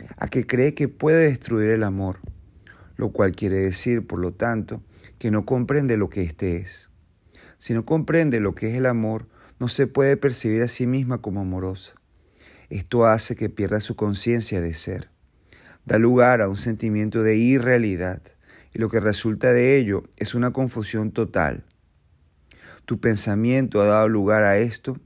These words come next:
debido a su poder, pero puede también salvarte de ello porque su poder no lo creaste tú.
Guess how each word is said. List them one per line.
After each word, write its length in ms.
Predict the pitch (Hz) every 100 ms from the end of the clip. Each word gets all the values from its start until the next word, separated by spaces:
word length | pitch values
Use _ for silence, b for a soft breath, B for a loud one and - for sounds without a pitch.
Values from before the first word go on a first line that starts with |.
| -
debido 500 | 104 95 123 123 107
a 60 |
su 260 | 90 104 92
poder, 500 | 90 85 92 85 - _ _ b b b b b -
pero 280 | 113 101
puede 280 | 98 98 92
también 360 | - 104 107 98
salvarte 800 | - 113 117 120 98 92 117 107 B B -
de 320 | 107 110 131
ello 240 | 101 92
porque 260 | 101 98 95
su 220 | - 90
poder 460 | 95 98 127 151 -
no 140 | 107
lo 140 | 98 92
creaste 420 | 92 87 80 92
tú. 260 | - 90